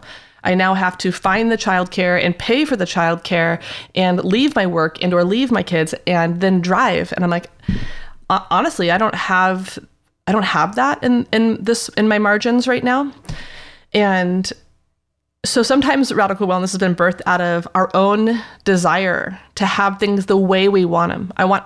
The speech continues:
access to that now. I want, I don't wanna compromise quality care because it's geographically next to me.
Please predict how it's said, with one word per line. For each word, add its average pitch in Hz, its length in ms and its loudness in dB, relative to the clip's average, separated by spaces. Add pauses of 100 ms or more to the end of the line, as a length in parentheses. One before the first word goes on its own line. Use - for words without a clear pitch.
(120)
access 196 380 -4
to 214 80 -2
that 185 180 0
now. 165 240 0
I - 80 0
want, 185 260 0
I 185 60 0
don't 202 160 0
wanna 202 160 0
compromise 202 800 0
quality 196 640 2
care 190 540 -2 (600)
because 196 320 0
it's 185 160 -2
geographically 185 880 0
next 170 420 0 (180)
to 190 100 -2
me. - 200 -6